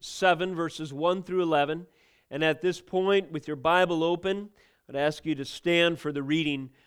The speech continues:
of God's holy word, if you are able.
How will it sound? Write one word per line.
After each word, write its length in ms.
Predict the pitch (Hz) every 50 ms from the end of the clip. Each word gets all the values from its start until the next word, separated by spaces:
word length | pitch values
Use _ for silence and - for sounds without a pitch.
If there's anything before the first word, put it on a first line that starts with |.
| _ _
of 140 | - 127 127
God's 360 | 123 139 139 139 135 131 -
holy 360 | - - 151 147 139 139 131 123
word, 400 | 117 123 135 131 127 120 110 113
if 160 | 110 - -
you 100 | 131 127
are 160 | 120 120 120
able. 440 | 127 127 131 120 120 110 104 107